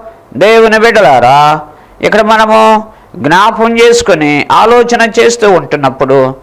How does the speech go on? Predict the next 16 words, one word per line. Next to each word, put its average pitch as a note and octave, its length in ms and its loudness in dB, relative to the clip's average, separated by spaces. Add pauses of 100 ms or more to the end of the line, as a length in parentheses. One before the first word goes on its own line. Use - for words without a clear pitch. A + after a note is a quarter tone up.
(220)
ఇందులో D#3 460 0
మనకు C3+ 640 -2 (360)
ప్రత్యేకమై E3+ 1080 0
ఉంటున్నటువంటి C3+ 1040 -2 (240)
మాట A3 520 0 (840)
ఈ E3+ 200 2
విధముగా D#3 840 0 (340)
మనకు C3 360 -4
ఇక్కడ A#2 500 0 (360)
ధ్యాన D#3 380 0
భాగముగా D3+ 880 0 (340)
కనబడనై C3+ 640 0
ఉంటున్నట్లుగా A#2+ 1160 -2 (300)
మనము C#3 500 0 (120)
చూస్తూ A2 360 -4
ఉంటున్నాము. F#2+ 960 -6